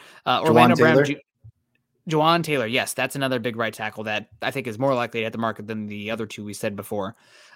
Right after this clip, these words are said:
Speaker 1: Uh, Orlando Brown Junior, also another name, but I imagine the Chiefs get it done. But, uh, we'll see. I think the Broncos, they're gonna need to pay interior offensive line, I think. Scott and I might disagree on this one some, but just for the immediate,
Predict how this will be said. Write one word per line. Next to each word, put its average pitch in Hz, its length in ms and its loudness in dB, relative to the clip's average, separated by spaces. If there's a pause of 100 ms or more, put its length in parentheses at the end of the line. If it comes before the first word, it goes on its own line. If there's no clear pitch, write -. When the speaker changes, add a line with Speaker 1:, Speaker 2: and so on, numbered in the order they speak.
Speaker 1:
Uh, 104 240 2 (380)
Orlando 139 320 6
Brown 127 240 4
Junior, 127 380 -2 (100)
also 127 320 -2
another 123 240 -4
name, 117 240 -6
but 110 100 -4
I 110 80 -2 (120)
imagine 110 280 -6
the 110 60 -6
Chiefs 110 280 -8
get 113 120 -6
it 101 100 -6
done. 107 200 -4
But, 113 240 -4
uh, 120 200 2 (400)
we'll 196 120 6
see. 190 140 2
I 156 40 4
think 214 140 0
the 156 40 0
Broncos, 139 560 2 (1120)
they're 170 140 2
gonna 190 160 4
need 147 120 2
to 123 60 -2
pay 123 220 0
interior 117 380 -4
offensive 113 400 -4
line, 110 180 -4
I 104 80 -4
think. 107 340 -12 (140)
Scott 139 200 -2
and 123 80 0
I 120 60 0
might 113 140 -4
disagree 113 360 -6
on 113 100 0
this 113 160 -6
one 117 140 -6
some, 113 220 -6
but 110 80 -6
just 131 140 -6
for 127 80 -6
the 117 160 -4
immediate, 113 560 -4